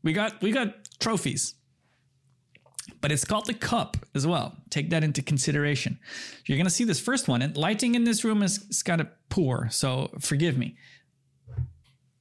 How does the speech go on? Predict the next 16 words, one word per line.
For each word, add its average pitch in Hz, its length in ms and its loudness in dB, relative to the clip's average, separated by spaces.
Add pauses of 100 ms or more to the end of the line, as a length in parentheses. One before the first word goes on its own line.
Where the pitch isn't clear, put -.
(280)
Let's 151 140 2
see 143 180 -2
where 139 160 -2
we - 100 -2
are. - 200 -8 (2250)
This 170 380 -2
is 147 640 -2 (380)
the 135 360 2
trophy - 640 -2 (1160)
for 185 540 0
a 131 240 0
third 226 560 -2
place 170 480 0 (160)
finish. - 680 -2 (1600)
It 147 240 0
is 143 640 2